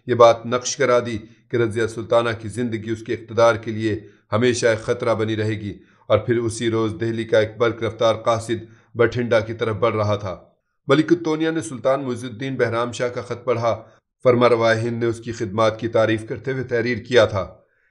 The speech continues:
"हिंदुस्तान की रियाया और तमाम रियासतों के हाकिम हमारे इक़्तिदार पर रजामंद हो चुके हैं, इसलिए फौरी तौर पर रज़िया को अपने हमरा लेकर दारुल हुकूमत चले आओ।"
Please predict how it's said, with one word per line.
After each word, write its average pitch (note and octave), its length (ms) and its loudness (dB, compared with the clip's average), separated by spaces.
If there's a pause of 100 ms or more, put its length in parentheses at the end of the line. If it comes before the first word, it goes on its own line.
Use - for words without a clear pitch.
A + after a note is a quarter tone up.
(140)
"हिंदुस्तान B2 560 6
की A#2+ 120 -6
रियाया A2+ 260 6
और A2+ 160 0
तमाम A#2 340 0
रियासतों A2+ 380 2
के A2 120 -8
हाकिम A2 420 2
हमारे A2 280 2
इक़्तिदार A2 420 2
पर A2 180 -4
रजामंद G#2+ 380 0
हो G#2 120 0
चुके - 240 -8
हैं, F#2 280 -10 (460)
इसलिए A2 260 0
फौरी A#2+ 300 6
तौर A#2 200 0
पर A2 180 -4
रज़िया A2 300 0
को A2 140 -4
अपने A2 160 -6
हमरा A2 280 4
लेकर A2+ 260 0
दारुल A2 280 2
हुकूमत A2 320 -2
चले A2 260 2
आओ।" F#2 180 2